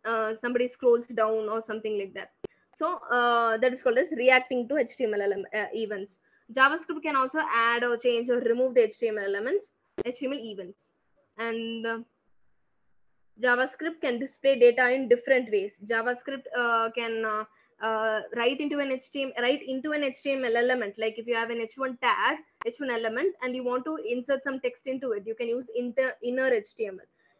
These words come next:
If you want to display something on the web page, you can use document dot write. If you want to, uh, insert an alert box, uh, you can use window dot alert. You can, if you want to write something on the browser console,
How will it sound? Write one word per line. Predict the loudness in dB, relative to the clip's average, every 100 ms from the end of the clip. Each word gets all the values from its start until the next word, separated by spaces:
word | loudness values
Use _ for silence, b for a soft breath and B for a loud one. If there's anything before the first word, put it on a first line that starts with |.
| -8
If | -4
you | -2
want | -2 0
to | -2
display | -4 -6 -4 -2
something | -2 -4 -4
on | -2 0
the | 0
web | 0
page, | 0 -2
you | -2
can | -2 0
use | -2 -2
document | -4 -4 -4 -6 -2
dot | -4 -2
write. | -2 -4
If | -4
you | -6
want | -2 -2 -4
to, | -6 -8 b b _ -2
uh, |
insert | 0 0 0 0
an | 2
alert | 2 2 0 0
box, | -2 -2 -8 _ _ _ -4
uh, | 0
you | 0 0
can | -2
use | -2 -4 -2
window | 2 4 4
dot | 2 0
alert. | -2 -2 -2
You | -4
can, | -4 -4
if | -4
you | -2
want | -2 0
to |
write | 0 0
something | -2 -6 -4
on | -4
the | -2
browser | -2 0 0
console, | -2 -4 -4 -2 -2